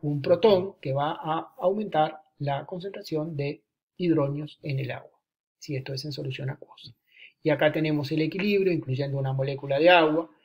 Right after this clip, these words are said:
en el cual, bueno, el, el átomo de, de hidrógeno que va a ser intercambiado está,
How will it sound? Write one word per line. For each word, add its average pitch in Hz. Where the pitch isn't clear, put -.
en 147
el 143
cual, 170
bueno, 151
el, 131
el 135
átomo 147
de, 131
de 139
hidrógeno 139
que 147
va 151
a 131
ser 143
intercambiado 143
está, 143